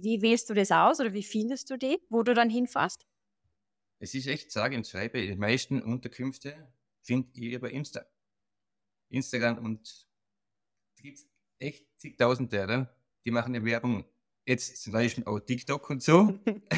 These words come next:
Speaker 2: Es ist echt ganz interessant, dann schaust du das an und denkst, wow, das ist cool. Und dann gehst du halt direkt auf die Seite und
Speaker 1: Mhm.
Speaker 2: schaust das an.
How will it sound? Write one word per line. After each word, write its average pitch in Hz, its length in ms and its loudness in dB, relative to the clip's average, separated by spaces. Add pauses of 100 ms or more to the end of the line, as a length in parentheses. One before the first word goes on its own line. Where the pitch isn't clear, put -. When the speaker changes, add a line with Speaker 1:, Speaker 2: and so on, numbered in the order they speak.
(800)
Speaker 2:
Es 160 120 4
ist 175 120 4
echt 160 260 4
ganz 160 240 8
interessant, 160 420 6
dann 147 80 6
schaust 143 320 2
du 127 40 4
das 113 120 0
an 113 120 2
und 131 40 -2
denkst, 139 280 -4
wow, 143 260 0
das 110 100 -2
ist - 240 -8
cool. - 180 -12 (360)
Und 117 180 -2
dann 139 140 4
gehst 131 140 0
du 117 40 -2
halt 107 100 -8
direkt 117 320 -8
auf 98 140 -4
die 92 120 -6
Seite 104 460 -4 (160)
und 113 100 -10
Speaker 1:
Mhm. - 20 -6
Speaker 2:
schaust 104 300 -4
das 107 120 -8
an. - 220 -8